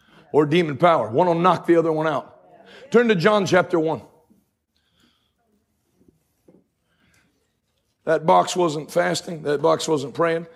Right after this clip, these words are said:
All it was was set beside their head idol, and it started destroying the things that were in that temple. Amen. This sounds like a made-up preacher story,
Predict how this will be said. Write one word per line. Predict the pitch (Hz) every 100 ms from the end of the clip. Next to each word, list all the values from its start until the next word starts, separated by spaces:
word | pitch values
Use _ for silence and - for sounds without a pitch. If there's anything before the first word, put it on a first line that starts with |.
| _ _ _
All | 151 220
it | 233
was | 196 190 135
was | 151 -
set | - 226 233
beside | - 190 - 185 147 127 - _ _ _ _ _ _ _
their | 139 170
head | 143 196 190
idol, | 180 147 127 - -
and | 143
it | 143
started | - 185 165 139
destroying | 151 123 - 226 240 196 143
the | 131
things | - 185 147 120 - - _ _ _ _ _ _ _
that | 147 175
were | 175 165
in |
that | 156 147
temple. | - 175 - - - _ _
Amen. | 104 98 _ _ _ _ _ _ _ _ _ _ _ _ _ _ _ _ _ _ _ _ _ - _ _ _ _ _ _ _ _ _ _ _ _ _ _
This | 175 -
sounds | 214 190
like | 165 185
a |
made-up | 160 160 175 170
preacher | - 180 - 180
story, | - 185 185